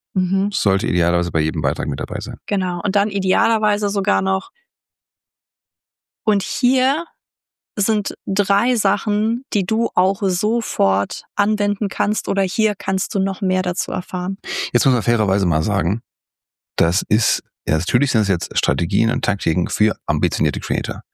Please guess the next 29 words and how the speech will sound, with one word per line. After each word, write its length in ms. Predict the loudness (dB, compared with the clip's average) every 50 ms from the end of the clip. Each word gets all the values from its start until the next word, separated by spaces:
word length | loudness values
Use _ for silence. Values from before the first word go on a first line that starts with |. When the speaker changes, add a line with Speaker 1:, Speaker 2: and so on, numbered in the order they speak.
| _ -20 -16 -16 -16 -16 -8 _
Speaker 2:
Wenn 220 | 0 0 2 2
du 140 | 2 2 2
jetzt 180 | 2 2 2 0
auf 160 | 0 0 0
einem 100 | 0 0
Event 360 | 0 -2 -2 -2 -2 -4 -4 -4
bist 340 | -4 -4 -6 -8 -10 -14 _ _ _ _ _ -6
mit 400 | -4 -4 -4 -4 -8 -12 -14 -10 -8
deinen 560 | -6 -4 -4 -4 -6 -6 -6 -8 -8 -10 -14 _ _ _
Kollegen 260 | 0 0 2 2 2
und 100 | -2 -2
Kolleginnen 460 | -4 -6 -6 -4 -6 -6 -8 -10 -12 -6
und 120 | -4 -2 -2
ihr 40 | -2
habt 100 | -2 -4
einfach 260 | -4 -6 -6 -10 -6
Spaß 260 | -4 -4 -4 -2 -4
auf 100 | -4 -6
der 100 | -6 -6
Kirmes 460 | 0 0 2 2 2 2 0 0 -2 -4
oder 120 | -4 -4
macht 160 | -6 -6 -6 -6
ein 60 | -4
Sommerfest 460 | -2 -2 -2 -2 -2 -4 -6 -6 -6
oder 80 | -6 -6
sonst 220 | -4 -4 -6 -6 -6
irgendwas, 240 | -10 -10 -10 -10 -14 _ _ -20 -20 -20 -20 -20 _ _ _ _ _ _ _ _ _ -2
absolut 540 | 0 0 0 0 2 2 2 4 2 2 0
fein, 500 | 0 2 4 4 4 2 2 0 -2